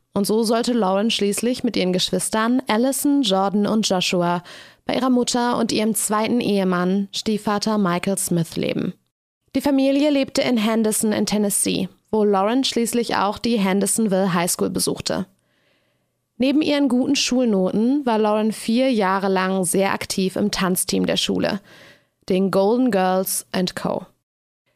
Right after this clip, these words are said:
Mit diesen gewann sie einige Wettbewerbe, erhielt durch ihre herausragenden Leistungen sogar ein Stipendium für die Bethel University. Allgemein war Lauren sehr sportlich begabt, sagt ihre Mutter Sherry.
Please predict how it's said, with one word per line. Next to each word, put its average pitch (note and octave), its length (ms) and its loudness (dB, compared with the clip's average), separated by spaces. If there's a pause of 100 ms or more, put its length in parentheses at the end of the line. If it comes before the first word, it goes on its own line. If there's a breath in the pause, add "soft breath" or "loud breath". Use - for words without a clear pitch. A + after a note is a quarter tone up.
Mit A#3+ 160 -2
diesen C4+ 320 2
gewann A#3 300 0
sie A#3 240 0
einige G3+ 380 0
Wettbewerbe, G3+ 720 -2 (300)
erhielt A3 440 0
durch B3 160 0
ihre B3+ 180 0
herausragenden B3 800 0
Leistungen G#3 560 0
sogar G3 240 0
ein G3 160 0
Stipendium A3+ 800 0
für B3 180 -2
die G#3+ 120 -2
Bethel G3 340 0
University. G3 840 -2 (1080)
Allgemein A3 580 2
war F#3+ 140 0
Lauren F#3+ 400 0
sehr F#3+ 320 0
sportlich F3+ 560 -4
begabt, F3+ 400 -4
sagt - 240 -6
ihre F#3 120 0
Mutter F#3 300 0
Sherry. F#3+ 460 -2